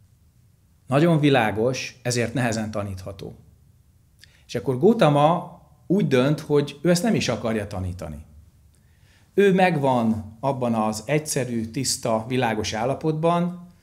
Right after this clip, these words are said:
amit nagyon sokan nem dualisztikus bölcsességnek, vagy egyetemes együttérzésnek neveznek,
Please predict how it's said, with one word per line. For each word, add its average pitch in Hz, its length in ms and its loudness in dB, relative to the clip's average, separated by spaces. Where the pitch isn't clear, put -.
amit 123 200 -6
nagyon 156 280 4
sokan 123 680 -2
nem 139 240 0
dualisztikus 117 680 -4
bölcsességnek, 120 1040 -2
vagy 104 520 -6
egyetemes 120 540 0
együttérzésnek 120 1160 -4
neveznek, 107 760 -4